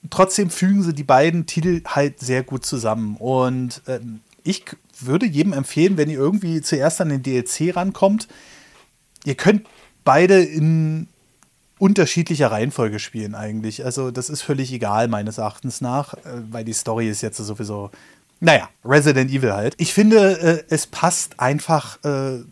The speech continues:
beides sehr gut zusammen. Es ist ein sehr schöner D L C. Und man muss auch da-, dazu sagen, wenn man das Hauptgame geliebt hat, dann wird man auch den D L C lieben. Und der kostet halt neun Euro neunundneunzig. Ich meine,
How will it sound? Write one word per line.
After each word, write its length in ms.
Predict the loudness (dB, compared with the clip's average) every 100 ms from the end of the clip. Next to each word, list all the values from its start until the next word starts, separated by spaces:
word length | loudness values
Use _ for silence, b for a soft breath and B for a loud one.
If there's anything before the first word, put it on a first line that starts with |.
| -4
beides 380 | -2 0 0 -2
sehr 140 | -6
gut 180 | -6 -8
zusammen. 340 | -6 -2 -2
Es 120 | -2 -6
ist 40 |
ein 80 | -8
sehr 220 | -6 -8
schöner 260 | -4 -4 -4
D 160 | -4
L 80 | -4
C. 380 | -6 -6 -6 -6 B B B 2
Und 240 | 2 4
man 120 | 2
muss 160 | 2 0
auch 160 | 0 0
da-, 200 | -2 -2 -12 0
dazu 360 | 0 0 -8
sagen, 560 | -2 0 2 0 -4 -6
wenn 140 | -6
man 100 | -4
das 180 | -6 -2
Hauptgame 480 | 0 0 0 0 0
geliebt 420 | -2 -4 -6 -4
hat, 160 | -4 -4 -4
dann 340 | -2 -2 -2
wird 240 | -2 -2
man 160 | -2 -2
auch 100 | -2
den 160 | -6 -6
D 160 | -4
L 80 | -4
C 260 | -6 -4 -4
lieben. 380 | -4 -2 -2 -4 B B B _
Und 160 | -2 0
der 80 | 0
kostet 400 | 0 -2 -4 -4
halt 140 | -4
neun 260 | 0 0 0
Euro 240 | 0 0
neunundneunzig. 840 | 0 0 0 -2 -2 -6 -12 -14 _ _ _ -8
Ich 100 | 2
meine, 340 | 4 4 0